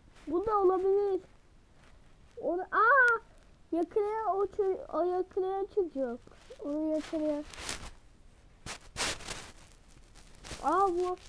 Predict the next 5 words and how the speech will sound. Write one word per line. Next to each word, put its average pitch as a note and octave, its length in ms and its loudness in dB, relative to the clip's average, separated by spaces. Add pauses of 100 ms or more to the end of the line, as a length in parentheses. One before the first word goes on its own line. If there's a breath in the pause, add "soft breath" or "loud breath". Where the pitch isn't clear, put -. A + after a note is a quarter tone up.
(340)
kızın F4+ 520 -2 (600)
şeyi E4+ 280 2
çok F4+ 140 -2
güzelmiş. D4 560 -2 (4000)
Şöyle. D4+ 400 -4